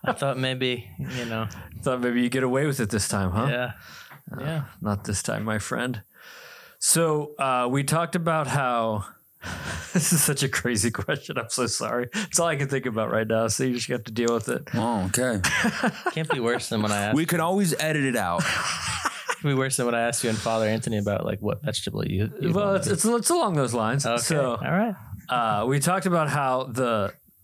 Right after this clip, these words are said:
Speaker 2: the matter of the sacrament of confirmation is oil.
Speaker 3: Yeah.
Speaker 1: Mm-hmm.
Speaker 2: Um, and an oil has many uses, and you were talking about one of them. But one of the uses of oil is cooking.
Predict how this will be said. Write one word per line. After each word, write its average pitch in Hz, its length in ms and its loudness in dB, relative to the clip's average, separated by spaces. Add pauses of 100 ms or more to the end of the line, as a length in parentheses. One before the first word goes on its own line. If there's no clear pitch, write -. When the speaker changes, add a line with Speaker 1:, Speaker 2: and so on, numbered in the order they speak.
Speaker 2:
the 120 180 -2
matter 123 600 2
of 117 220 -2
the 110 60 -2
sacrament 110 500 2
of 98 60 2
confirmation 107 580 0
is 95 160 2 (180)
oil. 98 460 0 (100)
Speaker 3:
Yeah. - 200 2
Speaker 1:
Mm-hmm. 110 280 -2
Speaker 2:
Um, 98 380 -2 (500)
and 113 320 4
an 110 120 2
oil 123 260 2
has 107 200 0
many 120 220 2
uses, 107 420 4
and 107 120 2
you 104 60 6
were 101 100 4
talking 95 360 -2
about 90 120 0
one 98 100 -2
of 95 60 -4
them. 123 220 -2 (340)
But 123 80 0
one 156 220 2
of 170 140 2
the 151 80 4
uses 139 460 2
of 110 200 2
oil 104 280 2
is 92 140 0
cooking. - 640 -8